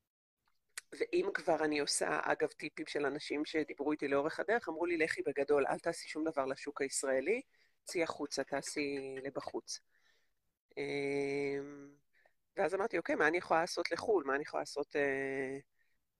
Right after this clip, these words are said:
שאני אביא ייחודי?" כי יש להם הכל, פשוט הכל, הכל, הכל. אמ, ואז ישראל עלתה, כאילו, י-, ישראל פשוט עלתה על הפרק. אני בן אדם גם שגדל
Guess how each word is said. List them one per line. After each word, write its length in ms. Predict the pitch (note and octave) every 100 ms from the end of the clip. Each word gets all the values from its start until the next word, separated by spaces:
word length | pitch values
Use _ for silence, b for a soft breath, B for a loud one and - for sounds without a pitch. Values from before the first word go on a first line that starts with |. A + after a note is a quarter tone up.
| _ _ _ _
שאני 680 | - - - C#3+ C#3 D#3+ E3
אביא 180 | D#3+ E3+
ייחודי?" 340 | E3+ G3 C4
כי 120 | -
יש 160 | F#3+ -
להם 180 | G3+ E3+
הכל, 420 | - - E3 A#2+ - -
פשוט 300 | E3+ - -
הכל, 300 | E3+ - F3+
הכל, 260 | G3 - D#3+
הכל. 320 | - C3+ D#3 - _ b b b b -
אמ, 800 | C#3+ C3+ C#3 C#3 C3+ C3+ C#3 C3+ C#3 - - _ _ _ - D3
ואז 260 | D3 E3+
ישראל 420 | G#4 C4+ C#4+ G4+ E4 -
עלתה, 320 | D#3 D3+ C#3 C#3+ -
כאילו, 840 | C#3+ C3+ C#3 C#3 C#3+ D3 D3 D3
י-, 220 | C#3+ E3+ -
ישראל 320 | - D#3 E3+
פשוט 300 | - - F3
עלתה 300 | D#3 - D#3
על 80 | D3
הפרק. 500 | C#3+ B2+ A#2+ C#3 -
אני 140 | C3 B2+
בן 120 | C3
אדם 280 | C3 D3 D3+
גם 100 | E3+
שגדל 440 | - D3 C#3 D3